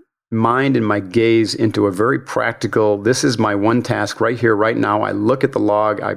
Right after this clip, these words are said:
you know, I coordinate the movements with my team. You know, we breathe together and hoist it up on the command and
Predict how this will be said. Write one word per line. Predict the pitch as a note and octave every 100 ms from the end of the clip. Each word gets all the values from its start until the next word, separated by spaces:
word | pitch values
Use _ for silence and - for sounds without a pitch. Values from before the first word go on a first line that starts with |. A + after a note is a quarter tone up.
| -
you | A2
know, | G2
I | G2
coordinate | - - B2+ A#2+ A#2 A#2
the | A2
movements | G#2 G#2 G2+ G#2
with |
my | G#2
team. | G2+ G#2+ G#2 G#2 G2+ - - - - - _ -
You |
know, | A2+ G2+
we | G#2+
breathe | G#2 C3+ D3 C#3
together | A2+ A#2+ A#2 A#2+ A2+ A2+ -
and | A2 G2+
hoist | C#3 C#3 -
it | A2+
up | A2 -
on | G#2
the | G#2+
command | A2 G#2+ G#2+ G#2+
and | G2+ G#2 A#2+